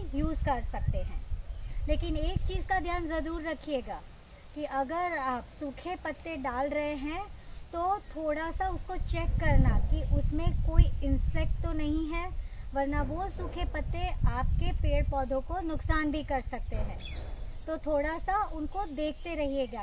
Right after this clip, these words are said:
या जब डाल रहे हैं तो थोड़ा सा एक check करके फिर डालिएगा। So, happy April।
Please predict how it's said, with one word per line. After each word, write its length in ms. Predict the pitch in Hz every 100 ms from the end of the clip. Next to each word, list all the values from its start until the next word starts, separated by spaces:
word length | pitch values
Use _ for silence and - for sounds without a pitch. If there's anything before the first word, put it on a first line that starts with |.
| 202
या 160 | 254
जब 260 | 262 302 240
डाल 280 | 254 262 320
रहे 240 | 330 330
हैं 220 | 320 381 427
तो 100 | 392
थोड़ा 340 | - 349 320 330
सा 140 | 370
एक 240 | 349 339 - -
check 220 | 349 339 -
करके 320 | 285 254 359 440 - -
फिर 180 | 349 359
डालिएगा। 600 | 277 233 202 180 - - - - - - - - - - - -
So, 160 | 359 453 - - -
happy 300 | 254 269 339
April। 440 | 339 320 330 392